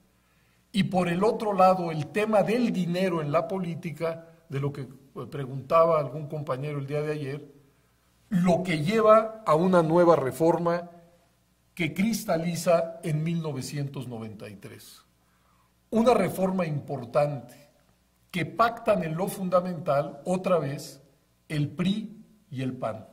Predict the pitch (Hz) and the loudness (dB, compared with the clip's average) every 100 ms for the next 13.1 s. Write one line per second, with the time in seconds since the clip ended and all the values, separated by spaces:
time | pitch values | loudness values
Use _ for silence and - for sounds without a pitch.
0 | _ _ _ _ _ _ _ _ _ _ | _ _ _ _ _ _ _ _ _ _
1 | _ _ _ _ _ - 175 175 247 247 | _ _ _ _ _ -6 -2 0 0 0
2 | 214 - 165 - 175 147 - - - _ | -2 -4 -6 -4 -4 -4 -8 -16 -20 _
3 | _ _ _ _ _ - 175 175 185 175 | _ _ _ _ _ -6 -2 0 0 -2
4 | - - - _ _ _ _ _ _ _ | -6 -14 -20 _ _ _ _ _ _ _
5 | _ _ - 170 175 180 190 208 294 294 | _ _ -2 2 4 4 4 4 2 0
6 | 277 247 180 175 196 196 151 175 - - | -2 -2 -2 2 4 2 -4 -8 -10 -16
7 | _ _ - 135 180 175 175 165 165 180 | _ _ -8 -2 2 2 2 0 -2 -4
8 | 160 - 220 247 240 - - 165 - 160 | -6 4 6 6 2 -4 0 0 2 0
9 | 139 165 147 151 - 220 226 214 190 - | -2 -6 -6 -6 -4 -4 -2 -2 -4 -4
10 | 165 165 170 135 160 - _ _ _ _ | -4 -4 -4 -4 -10 -16 _ _ _ _
11 | - - 185 185 214 240 214 196 190 - | -14 0 4 6 4 2 -2 -2 -2 -4
12 | 190 190 - 175 165 151 151 131 127 139 | -4 -6 -4 -4 -2 -4 -4 -10 -8 -10